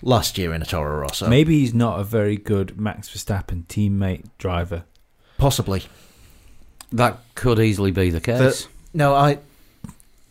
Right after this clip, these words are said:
Speaker 1: I think it's got to be more like the car, because he just couldn't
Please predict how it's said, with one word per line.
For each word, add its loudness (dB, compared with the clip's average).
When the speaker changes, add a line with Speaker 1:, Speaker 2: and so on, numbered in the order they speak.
Speaker 1:
I 4
think 2
it's 0
got 0
to -8
be 0
more 4
like 0
the -4
car, 0
because -2
he -8
just -2
couldn't 0